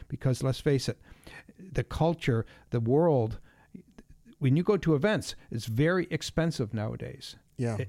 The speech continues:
Speaker 1: and, uh, this is free of charge.
Speaker 2: And we're gonna make all the, uh, services, we're gonna be putting them on a flash drive and make that possible for you to purchase those. So
Speaker 1: Mm-hmm.
Speaker 2: stand by. Just a couple weeks, we'll have that all ready, and, and you'll be able to get all the services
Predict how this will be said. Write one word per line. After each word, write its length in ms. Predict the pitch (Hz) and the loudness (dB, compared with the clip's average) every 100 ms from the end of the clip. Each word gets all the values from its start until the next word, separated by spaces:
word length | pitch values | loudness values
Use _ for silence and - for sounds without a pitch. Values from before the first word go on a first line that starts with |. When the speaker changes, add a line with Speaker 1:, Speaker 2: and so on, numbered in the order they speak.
| - | -6
Speaker 1:
and, 380 | 135 123 117 110 | -2 0 0 -2
uh, 200 | 110 110 - - | -4 -6 -8 -6
this 180 | 131 117 | -6 -6
is 80 | |
free 260 | - 135 117 | -4 0 0
of 100 | 110 | 0
charge. 360 | - 92 - - - - | -6 -6 -10 -18 -10 -4
Speaker 2:
And 100 | 131 | -2
we're 80 | 139 | 0
gonna 120 | 175 | 0
make 320 | 165 160 - - | 0 -2 -6 -2
all 280 | 131 143 151 | 0 2 0
the, 360 | 147 143 131 120 | 2 2 2 0
uh, 140 | 117 | -2
services, 640 | - - 135 139 - 117 104 | -2 0 0 0 -2 -2 -2
we're 100 | 113 | -2
gonna 100 | 120 | 0
be 100 | 117 | 0
putting 240 | 147 127 | 0 0
them 80 | 127 | 0
on 120 | 117 | 0
a 60 | 110 | -4
flash 460 | - 117 123 131 - | -4 -2 -2 -2 -4
drive 360 | 135 135 123 | -2 -2 -2
and 100 | 110 | -4
make 160 | 117 110 | -4 -4
that 200 | 113 - | -6 -6
possible 420 | - 123 - 127 | -6 -6 -4 -4
for 140 | - 120 | -2 0
you 180 | 123 | 0
to 140 | 117 110 _ _ _ - | 0 -4 _ _ _ -6
purchase 460 | 147 147 - 123 - | -2 0 -2 -4 -2
those. 320 | 139 131 - | 0 0 0
So 80 | 123 | -2
Speaker 1:
Mm-hmm. 200 | 110 110 | -2 0
Speaker 2:
stand 240 | 135 143 | 0 2
by. 240 | 139 135 | 0 0
Just 260 | 131 131 - | -2 -2 -4
a 40 | |
couple 320 | 117 139 131 123 | -2 -2 -2 0
weeks, 260 | 135 - | 0 0
we'll 120 | 127 | 0
have 220 | 117 123 123 | 0 0 -2
that 120 | 117 | -2
all 220 | 120 127 | 0 0
ready, 340 | 127 123 127 - - - - - | 0 0 0 -4 -16 -20 -16 -4
and, 300 | 127 117 - | -2 -2 -2
and 260 | - 113 117 | -2 -2 -2
you'll 100 | 120 | 0
be 140 | 123 | 0
able 160 | 117 113 | 0 -4
to 100 | - | -6
get 240 | - 120 - | -4 -4 0
all 240 | 120 127 | 0 2
the 120 | 127 | 0
services 680 | 120 135 123 117 - 123 110 | 0 0 0 0 -2 -2 -4